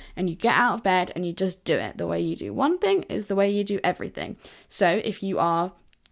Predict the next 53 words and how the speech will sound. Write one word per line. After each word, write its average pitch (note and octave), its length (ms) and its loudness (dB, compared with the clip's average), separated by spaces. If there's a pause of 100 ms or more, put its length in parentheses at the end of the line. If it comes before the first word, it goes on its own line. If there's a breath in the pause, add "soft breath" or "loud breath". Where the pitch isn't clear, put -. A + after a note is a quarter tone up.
(260)
literally G3 580 0
just - 360 -8
press-, G#3 420 -4
pressing F#3+ 240 -2
snooze F#3+ 520 0
and F3+ 400 0
lying G3 360 6
in F3+ 100 0
bed F3 220 2
for E3+ 100 -6
an F3 40 -2
extra - 240 -6
five F3+ 320 0
minutes. D#3+ 440 -4 (340 loud breath)
No, E3+ 380 -2
that's - 240 -2
not G#3 140 0
how G#3 100 0
you F#3+ 140 2
treat G3 200 -2
yourself. D#3+ 380 -4
You C#3+ 60 -8
said A3 240 -2
you're C4+ 100 2
gonna B3+ 160 0
wake B3 240 0
up C4 120 -2
at B3 80 -2
this B3+ 160 -2
time, A#3 260 -2
you G#3 180 0
honor F#3+ 220 2
the F3+ 80 4
commitments. A3 640 -2 (340 loud breath)
That's F3+ 200 -2
how F#3+ 100 0
you F3 140 2
build D#3 260 -2
confidence F3 640 -2
in - 80 -4
yourself. - 520 -8 (240 loud breath)
So E3+ 340 2
no, F#3 360 0 (880)
no G3 200 6
more G#3 220 8
of F#3+ 100 -2
that, D#3+ 240 -2
okay? F#3 260 -2
So G#3 140 -2
you've F3 180 -2
got A#2+ 160 0
one A#3 180 8
alarm, F3 460 6